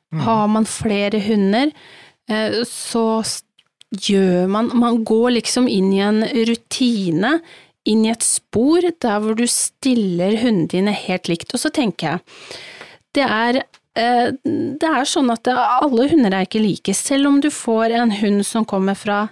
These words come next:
Speaker 2: samme oppdretter. Kanskje den ene har litt dårligere kryss, eh, har den litt svake mellomhender som ikke nummer en har.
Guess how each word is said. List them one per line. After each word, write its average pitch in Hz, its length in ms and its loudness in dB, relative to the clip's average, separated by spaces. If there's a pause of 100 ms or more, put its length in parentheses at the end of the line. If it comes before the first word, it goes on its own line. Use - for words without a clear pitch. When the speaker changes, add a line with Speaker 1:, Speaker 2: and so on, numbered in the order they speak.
(140)
Speaker 2:
samme 185 340 0
oppdretter. - 520 -6 (1040)
Kanskje 247 280 0
den 214 180 2
ene 180 300 2 (160)
har 180 200 0
litt 170 240 -2
dårligere 160 520 -4
kryss, - 600 -2 (440)
eh, 190 540 0
har 180 320 -2
den 185 200 0
litt 175 260 -4
svake - 440 -4
mellomhender 240 920 2
som 233 360 0
ikke 226 360 -2
nummer 208 400 2
en 202 460 0
har. 254 240 0